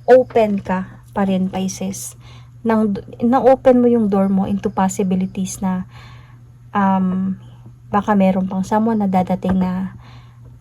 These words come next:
um, someone na totoo na talaga sa akin. Parang ganun. So, kahit pa siguro merong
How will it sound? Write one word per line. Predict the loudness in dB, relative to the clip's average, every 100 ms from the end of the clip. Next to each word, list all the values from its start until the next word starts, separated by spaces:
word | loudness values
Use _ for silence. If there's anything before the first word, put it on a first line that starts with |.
| -4
um, | 0 0 0
someone | 2 2 2 0
na |
totoo | -2 -4 -2 -2
na | -4
talaga | -4 -4 -6
sa | -6 -6
akin. | -4 -4 -2
Parang | 0 0 0
ganun. | 0 0 -2 -6 -16 -20 -20 -20 -18
So, | 2 2 2
kahit | 0 0 0 -2
pa | -4
siguro | -4 0 0 2
merong | 0 0 0